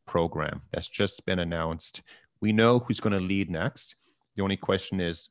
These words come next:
when does that person lead? Which then leads us into talking about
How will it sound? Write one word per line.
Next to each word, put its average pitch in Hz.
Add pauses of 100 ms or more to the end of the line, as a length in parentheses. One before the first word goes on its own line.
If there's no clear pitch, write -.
(140)
when 92
does -
that 82
person 87
lead? 90 (600)
Which -
then 113
leads 113
us 98
into 87
talking 90
about 87